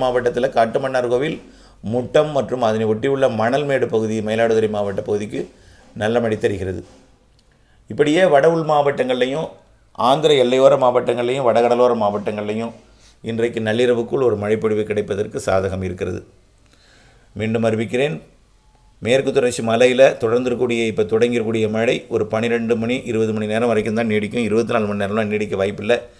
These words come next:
அதுவும் இந்த தீவிரம் என்பது இந்த இரவு வரைக்கும் தான். நாளை காலை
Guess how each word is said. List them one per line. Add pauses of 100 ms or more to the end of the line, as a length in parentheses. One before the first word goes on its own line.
(460)
அதுவும்
இந்த
தீவிரம்
என்பது
இந்த
இரவு
வரைக்கும்
தான். (220)
நாளை
காலை